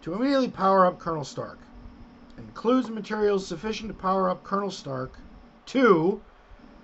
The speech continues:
Galactic level forty, gear tier five, and ability level three.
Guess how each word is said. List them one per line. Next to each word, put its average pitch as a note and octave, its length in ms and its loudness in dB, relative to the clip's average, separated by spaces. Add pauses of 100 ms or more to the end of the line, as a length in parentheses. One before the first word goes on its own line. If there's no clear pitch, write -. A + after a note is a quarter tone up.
(160)
Galactic D#3+ 520 0
level G3 240 0
forty, D3+ 500 -4 (1200)
gear E3+ 240 2
tier G3 340 -2
five, C#3+ 560 -4 (540)
and C#3+ 100 -2
ability D#3 400 2
level D3+ 280 -2
three. E3 340 -4